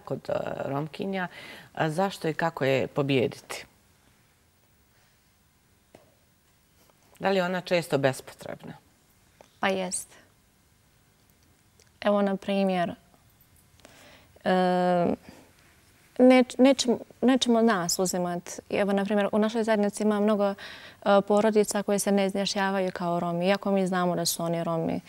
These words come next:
Speaker 2: Sramote se zbog toga što će da izgube prijatelja okolo.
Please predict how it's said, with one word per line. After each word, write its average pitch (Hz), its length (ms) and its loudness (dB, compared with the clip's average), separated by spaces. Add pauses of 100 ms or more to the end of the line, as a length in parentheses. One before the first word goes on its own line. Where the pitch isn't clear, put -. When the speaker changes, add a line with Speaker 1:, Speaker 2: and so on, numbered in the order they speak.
(480)
Speaker 2:
Sramote 196 520 0
se 214 160 -2
zbog 202 240 2
toga 208 380 0
što 208 240 -2
će 190 600 0 (120)
da 202 140 2
izgube 202 360 4
prijatelja 170 580 0
okolo. 160 480 -4